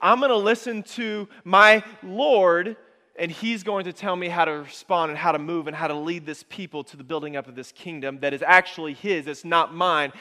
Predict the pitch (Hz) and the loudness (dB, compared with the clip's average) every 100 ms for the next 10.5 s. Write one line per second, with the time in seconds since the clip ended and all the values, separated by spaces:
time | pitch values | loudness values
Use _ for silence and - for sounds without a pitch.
0 | - - 170 180 208 156 160 143 - - | -14 -2 -2 -2 -10 -8 -8 -8 -10 -4
1 | 233 185 165 139 - _ 202 170 165 160 | -4 -2 -6 -8 -20 _ -8 -6 -4 -2
2 | 147 143 135 143 139 120 104 120 _ _ | -2 -2 0 0 0 -2 -12 -20 _ _
3 | _ _ _ _ _ _ _ _ _ _ | _ _ _ _ _ _ _ _ _ _
4 | _ _ _ _ - 147 170 170 170 185 | _ _ _ _ -4 2 2 0 -6 -4
5 | 165 165 160 - 202 190 165 151 160 135 | -4 -4 -10 -12 -10 -8 -8 -4 -4 -4
6 | 143 139 151 135 120 135 _ _ _ _ | -6 0 0 0 -4 -12 _ _ _ _
7 | _ _ - 214 170 - 190 180 175 - | _ _ -20 -10 -8 4 8 8 6 -4
8 | 196 185 165 156 - 180 165 170 165 175 | -4 -4 -8 -10 -6 -4 -4 -4 -4 -6
9 | 160 - 151 180 165 147 175 160 - 175 | -6 -12 -6 -4 -4 -8 -10 -10 -10 -10
10 | 156 - 180 170 | -10 -8 -4 -4